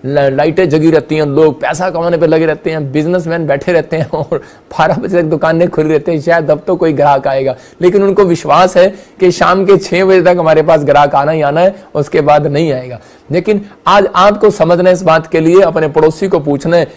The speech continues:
"तेरे पास सोने का time है कि नहीं?" अपने पड़ोसी से पूछो, "तेरे पास सोने का time है कि नहीं?" आज India में सोने का time नहीं है लोगों के पास। लेकिन मैं ये नहीं कह रहा हूं, एक रात तो आप midnight prayer जा सकते हो वीरवार के लिए, Sunday के लिए। मैं कह रहा हूं कि आपने अपने दिन ऐसे बनाने हैं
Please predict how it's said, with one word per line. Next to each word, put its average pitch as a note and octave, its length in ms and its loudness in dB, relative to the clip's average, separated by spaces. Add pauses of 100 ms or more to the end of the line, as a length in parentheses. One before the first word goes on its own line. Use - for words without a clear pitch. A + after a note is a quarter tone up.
(140)
"तेरे F3 140 2
पास F3+ 280 0
सोने E3 240 -2
का E3 120 -2
time D3+ 320 -2
है C#3+ 220 0
कि C3 100 -4
नहीं?" B2+ 320 -4
अपने D#3 240 -2
पड़ोसी E3 300 0
से F3+ 60 2
पूछो, C#3+ 300 -2
"तेरे D3 160 -2
पास E3+ 200 0
सोने E3 240 -2
का E3+ 100 0
time D3+ 300 -2
है C#3 100 -2
कि B2+ 100 -6
नहीं?" C3 100 -6
आज D#3 180 0
India D#3+ 260 0
में G3 100 -2
सोने F#3 340 -2
का G#3+ 100 0
time D#3+ 240 -2
नहीं D3+ 160 -2
है C#3+ 60 -2
लोगों C3 240 0
के C3 100 -6
पास। D#3+ 260 0 (280)
लेकिन F#3 160 -2
मैं F#3 80 2
ये E3 200 2
नहीं A3 140 2
कह A3+ 100 2
रहा G3+ 120 4
हूं, A#2 80 0 (240)
एक G#3 240 2
रात G3 340 0
तो G3+ 80 2
आप E3+ 240 2
midnight F3 480 2
prayer E3+ 220 0
जा D3 220 2
सकते D3 300 -4
हो D3+ 60 0
वीरवार C3 380 -2
के B2 140 -8
लिए, A#2+ 120 -4
Sunday D#3 340 -2
के D3 100 -2
लिए। A#2+ 220 -6 (300)
मैं D3+ 100 -4
कह D#3+ 60 0
रहा F3 80 2
हूं G3+ 80 -4
कि G3+ 80 -2
आपने F3 380 -2
अपने G3+ 280 0
दिन F3 300 0
ऐसे D#3+ 320 -2
बनाने C3+ 320 -2
हैं C3+ 180 -2